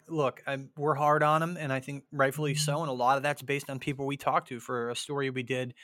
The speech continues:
about why this offense is so bad in terms of the build, the problems with the build, and the problems with the strategy. And, um, I think a lot of the focus of what people we talked to said was,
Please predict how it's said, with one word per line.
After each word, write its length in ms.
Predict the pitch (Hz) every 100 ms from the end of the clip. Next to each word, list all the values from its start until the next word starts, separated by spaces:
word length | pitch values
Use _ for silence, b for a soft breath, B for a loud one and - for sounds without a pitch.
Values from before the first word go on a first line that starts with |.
| B B -
about 220 | 143 131
why 160 | 120
this 180 | 127 127
offense 320 | 135 127 131
is 80 | -
so 160 | - 131
bad 340 | 127 151 -
in 120 | 127 107
terms 260 | 120 117
of 120 | 120
the 80 | 113
build, 580 | 110 - 127 123 135 131 _ _ _ -
the 60 |
problems 380 | - 120 127 131
with 100 | 151
the 60 | 156
build, 460 | 135 131 135 147 - b b
and 80 | 139
the 60 |
problems 640 | 139 - 160 165 165 151 - -
with 140 | 156
the 60 | 156
strategy. 720 | - 160 202 - - - _
And, 360 | 131 131 131 127
um, 400 | 127 127 127 123 _ _ _ _ _ -
I 140 | 147
think 320 | 143 170 160 - _ _ _ _ _
a 80 | 131
lot 220 | 131 143
of 20 |
the 60 | 147
focus 360 | - 143 143 -
of 120 | 127
what 160 | 131
people 260 | - 135 127
we 80 | 131
talked 300 | 147 139 -
to 100 | 131
said 300 | - 170 131
was, 320 | 127 123 -